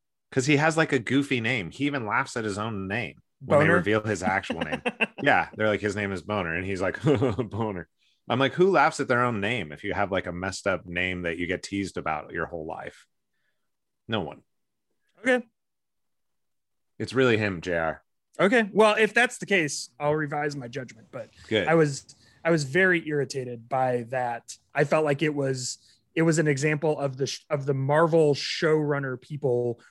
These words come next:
Speaker 2: trolling Marvel fans, not, you know, not something that was organic in the show.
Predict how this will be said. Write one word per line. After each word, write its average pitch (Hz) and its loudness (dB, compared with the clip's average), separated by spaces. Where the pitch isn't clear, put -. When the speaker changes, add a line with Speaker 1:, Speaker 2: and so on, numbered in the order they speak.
Speaker 2:
trolling 143 2
Marvel 131 0
fans, 110 -10
not, 139 0
you 139 -6
know, 104 -8
not 160 0
something 151 0
that 139 0
was 131 -6
organic 139 0
in 117 -10
the 110 -14
show. - -10